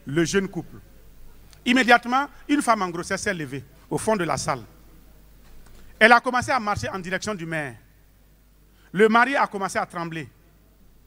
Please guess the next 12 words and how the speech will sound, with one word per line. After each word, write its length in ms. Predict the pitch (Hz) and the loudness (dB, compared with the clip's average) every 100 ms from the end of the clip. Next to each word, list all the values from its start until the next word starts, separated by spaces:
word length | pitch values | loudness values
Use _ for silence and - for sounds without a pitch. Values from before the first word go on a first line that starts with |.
| _ - - - | _ -20 -16 0
La 200 | 214 220 | 2 4
mariée 360 | 240 254 294 | 4 2 0
suait 220 | - 226 | 0 2
à 140 | 233 185 | 4 2
grosses 280 | 196 208 160 | 0 -6 -6
gouttes. 340 | 196 - - _ - - - - - | -12 -12 -20 _ -20 -20 -20 -20 -10
Le 220 | 180 226 240 | 4 4 6
maire 260 | 269 311 | 4 4
a 140 | - 214 | 4 2
refermé 460 | 247 - 254 254 | 2 0 0 0
ses 160 | 277 226 | -4 -4
documents 580 | 170 240 240 240 285 | -4 -2 2 4 4